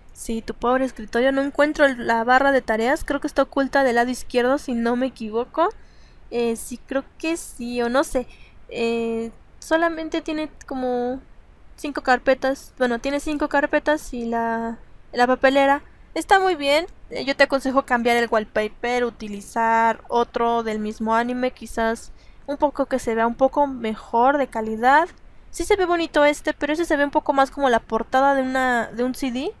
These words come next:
Es, este, pero se ve, se ve muy bien. El siguiente escritorio es de Gerson Maita. ¿Maita o Maita? No, sí, Maita. Es de, eh, Gerson.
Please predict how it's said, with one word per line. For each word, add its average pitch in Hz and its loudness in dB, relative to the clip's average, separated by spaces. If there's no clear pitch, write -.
Es, 233 -4
este, 233 -4
pero 247 0
se 254 -2
ve, 254 -2
se - -4
ve 269 2
muy 277 0
bien. 208 -6
El 339 6
siguiente 381 4
escritorio 294 4
es 269 2
de 262 4
Gerson 330 0
Maita. 254 0
¿Maita 240 0
o 233 -2
Maita? 226 -4
No, 233 0
sí, 226 -4
Maita. 214 -2
Es 311 4
de, 311 4
eh, 262 0
Gerson. 277 0